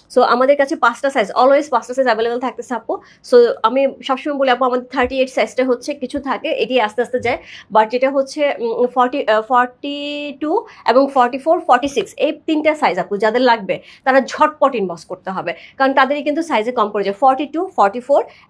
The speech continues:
and ফর্টি সিক্স যারা চাচ্ছে আপু ঝটপট ইনবক্স করতে হবে।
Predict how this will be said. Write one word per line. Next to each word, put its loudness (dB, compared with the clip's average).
and 0
ফর্টি 2
সিক্স -2
যারা 0
চাচ্ছে -4
আপু -2
ঝটপট -2
ইনবক্স -2
করতে -8
হবে। -4